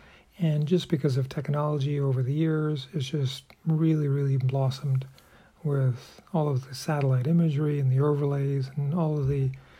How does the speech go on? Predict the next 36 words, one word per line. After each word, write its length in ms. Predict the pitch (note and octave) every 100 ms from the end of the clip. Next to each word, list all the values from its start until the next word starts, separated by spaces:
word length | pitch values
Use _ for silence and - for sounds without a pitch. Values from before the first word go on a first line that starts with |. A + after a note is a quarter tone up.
| - -
G 180 | E3
P 240 | C#3+ - D3
S 300 | C#3 C3 -
devices. 640 | - C3+ C#3 C3 D3 C3+
It's 280 | D#3 C3+ -
really 400 | E3 D3 C3+ C3 -
in-, 180 | D3+ C3+ -
incredible. 640 | D#3+ C3 D#3 D3+ C#3 C#3+ - - - - - - - -
Anyway, 420 | G3+ F3+ D#3 D3 D#3 -
there's 560 | E3+ D#3 D3+ C#3+ - C4+ C#4
this, 540 | E3+ D#3+ D#3 - - - _ _ - -
this 340 | B3+ F3 C#3+
called, 460 | - - E3 D#3+ D3
um, 460 | D3+ C#3+ C#3 C#3 -
mooc, 380 | C#3 D3+ C3+ - - - _ -
Massive 680 | C#3+ D3 C#3+ E3 D3 C#3+ C3 - _ -
something, 360 | - C#3+ C#3+
something, 280 | B2+ C#3+ C3+
something. 400 | C3 C3+ B2+ C3 E3
I'm 120 | D3+
really 360 | D3+ C#3+ C3+ B2+ - D#3
not 240 | D3 D3
great 220 | C#3+ C#3+
with 240 | C#3+ C#3+ C#3
it, 80 | C#3+
with 140 | C#3 C3
the 80 |
acronym, 420 | D3 C3+ - D3 C#3
unless 320 | C#3 C3+ -
I 60 |
keep 260 | D3+ - - -
seeing 300 | - D#3+ D3
it 100 | C#3+
over 180 | C#3+
and 100 | C#3
over. 280 | C#3+ D3 C#3+